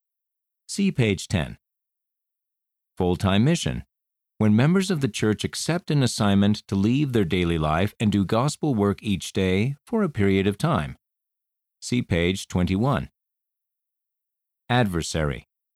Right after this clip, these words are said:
Another name for Satan, the devil. See page twenty-two.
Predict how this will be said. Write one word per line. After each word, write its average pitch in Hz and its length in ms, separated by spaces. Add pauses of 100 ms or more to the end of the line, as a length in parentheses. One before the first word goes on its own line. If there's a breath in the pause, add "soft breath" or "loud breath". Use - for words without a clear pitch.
(320)
Another 117 360
name 127 260
for 90 160
Satan, 117 640 (520)
the 101 100
devil. 80 420 (840)
See 180 240
page 98 480
twenty-two. 82 580